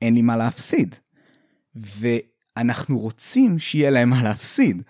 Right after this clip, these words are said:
אנחנו רוצים שהחיים יהיו מספיק טובים לאחוז גדול יותר מהם,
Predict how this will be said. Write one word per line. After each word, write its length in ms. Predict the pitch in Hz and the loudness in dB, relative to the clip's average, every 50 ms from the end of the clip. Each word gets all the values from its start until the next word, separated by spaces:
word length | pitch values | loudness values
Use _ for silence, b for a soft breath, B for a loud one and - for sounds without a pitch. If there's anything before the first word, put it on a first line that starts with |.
| b b b b b b - | b b b b b b -6
אנחנו 360 | 117 113 110 - - 131 117 | -4 -4 -4 -2 -2 -2 -2
רוצים 560 | 101 110 104 - - - - 240 233 214 208 b b b b b b b | -2 -4 -6 -8 -6 -2 2 2 4 4 2 b b b b b b b
שהחיים 560 | - - - - - - 139 123 113 - _ _ _ _ _ _ _ _ _ _ _ _ _ _ _ - 117 113 113 110 104 - - _ _ _ _ _ _ - - 113 107 - 131 - - 165 190 208 | -12 -10 -6 -4 -2 0 0 0 -2 -2 _ _ _ _ _ _ _ _ _ _ _ _ _ _ _ -8 -6 -4 -4 -4 -6 -8 -10 _ _ _ _ _ _ -14 -12 -12 -8 -8 -6 -4 -2 0 2 2
יהיו 240 | 196 180 180 196 202 | 2 4 4 2 2
מספיק 760 | 165 156 123 120 - - - - - 185 180 - - - - - _ _ _ _ _ | 2 2 0 0 -4 -8 -10 -8 -6 -8 -8 -8 -12 -20 -20 -20 _ _ _ _ _
טובים 460 | - 120 110 131 190 240 220 175 143 | -8 -6 -4 -2 0 2 2 2 2
לאחוז 480 | 123 113 107 - - 156 151 139 127 | 2 2 0 0 0 0 0 0 0
גדול 400 | 117 113 117 101 113 147 185 226 | 0 -2 0 2 2 2 2 2
יותר 340 | 247 254 226 - - 120 113 | 0 -4 -2 -2 -2 0 2
מהם, 340 | 110 104 95 95 104 113 135 | 2 2 2 2 0 0 0